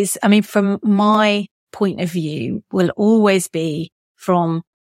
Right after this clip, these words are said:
the model of trauma and dysregulation. So there are many ways we can understand anxiety,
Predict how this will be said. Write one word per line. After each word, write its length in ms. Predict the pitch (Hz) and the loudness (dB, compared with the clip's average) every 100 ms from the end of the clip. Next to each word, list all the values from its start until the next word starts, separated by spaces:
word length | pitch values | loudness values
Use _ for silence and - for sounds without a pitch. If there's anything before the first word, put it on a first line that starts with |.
| _ | _
the 200 | 175 175 | 2 4
model 360 | 180 180 175 | 4 2 -2
of 200 | - 170 | -4 -6
trauma 400 | - - 180 170 | -6 -2 0 0
and 140 | 139 151 | -2 -6
dysregulation. 1000 | 151 - 160 160 160 156 175 - - 180 _ _ _ | -6 -6 -10 -4 -4 -2 -4 -6 -8 -12 _ _ _
So 140 | - | 0
there 160 | 196 220 | 2 4
are 60 | 226 | 6
many 360 | 226 208 208 | 6 6 2
ways 300 | 196 190 175 | 0 0 0
we 80 | 175 | 0
can 140 | 185 | 0
understand 540 | 180 170 170 170 156 147 | 0 0 -2 -2 -2 -4
anxiety, 760 | 156 156 151 151 - - 214 | -6 -6 -6 -6 -8 -10 -10